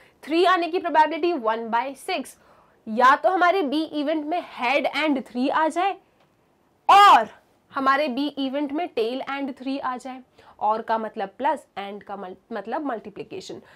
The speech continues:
तो यहाँ पे भी हमें क्या मिल रहा है? वन बाय ट्वेल्व, वन बाय ट्वेल्व।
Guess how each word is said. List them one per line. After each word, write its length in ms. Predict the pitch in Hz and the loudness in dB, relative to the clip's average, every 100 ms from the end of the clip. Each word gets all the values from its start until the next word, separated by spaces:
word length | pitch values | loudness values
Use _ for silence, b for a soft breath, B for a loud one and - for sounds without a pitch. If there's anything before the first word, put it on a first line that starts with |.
| B - | B -12
तो 60 | |
यहाँ 400 | 240 233 233 277 | -4 -2 0 -2
पे 120 | 285 | -2
भी 100 | 262 | -4
हमें 200 | 285 269 | -4 -4
क्या 180 | 277 240 | -4 -4
मिल 140 | 262 254 | -4 -6
रहा 260 | 247 262 | -6 -6
है? 140 | 269 320 | -6 -6
वन 240 | 226 202 | -6 -6
बाय 160 | 208 214 | -8 -8
ट्वेल्व, 260 | 240 254 | -8 -10
वन 160 | 220 190 | -10 -12
बाय 200 | 180 180 | -16 -20
ट्वेल्व। 260 | - 78 | -20 -20